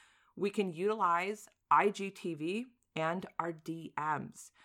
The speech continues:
So when we're doing I G T Vs, just remember, how can you build authority through teaching?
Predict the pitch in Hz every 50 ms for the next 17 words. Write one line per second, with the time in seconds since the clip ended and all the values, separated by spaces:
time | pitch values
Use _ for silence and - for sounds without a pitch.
0 | _ _ - - - 196 196 196 190 185 190 180 156 190 196 214 233 233 220 -
1 | 165 170 180 175 165 - 175 165 156 - - 160 151 147 185 220 233 214 185 165
2 | 156 - - - 185 185 - - 196 196 190 190 190 175 160 139 127 - - -
3 | - - - - - 180 196 196 - 254 220 220 220 226 196 180 180 170 165 165
4 | 160 - - 165 160 - - _ - 170 170 170 165 160 147 143 131 139 - _
5 | _ _ _ - 160 156 156 151 143 143 _ _ - - - - 151 143 143 -
6 | - - - - - -